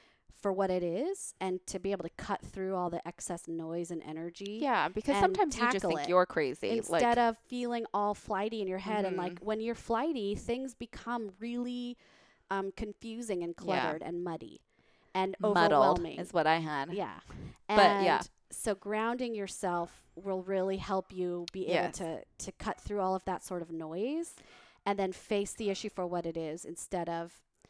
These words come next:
Speaker 2: It'll help you not to run away.
Speaker 1: Yeah.
Speaker 2: And, and sort of be like, "Okay, I have to be alone and I don't wanna talk to anybody and I can't deal with this," and
Speaker 1: Yeah.
Speaker 2: blah. That's also a means of
Speaker 1: Yeah.
Speaker 2: like, helping you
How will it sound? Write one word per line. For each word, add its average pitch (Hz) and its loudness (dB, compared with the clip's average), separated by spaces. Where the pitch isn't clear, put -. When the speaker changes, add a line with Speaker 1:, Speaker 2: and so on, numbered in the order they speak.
Speaker 2:
It'll 220 10
help 262 8
you 302 0
not 220 4
to 208 0
run 170 4
away. 143 4
Speaker 1:
Yeah. - -6
Speaker 2:
And, 180 2
and 180 2
sort 170 6
of 170 2
be 165 4
like, 156 6
"Okay, 196 10
I 175 12
have 190 2
to 170 -10
be 180 6
alone 165 6
and 165 2
I 160 6
don't 165 4
wanna 165 4
talk 170 4
to 175 0
anybody 160 0
and 156 0
I 156 -2
can't 160 -6
deal 147 0
with - 0
this," 147 2
and 135 -10
Speaker 1:
Yeah. 170 -16
Speaker 2:
blah. 143 6
That's 185 8
also 170 6
a 165 0
means 160 -8
of 147 -2
Speaker 1:
Yeah. 69 -12
Speaker 2:
like, 170 0
helping 165 0
you 165 -2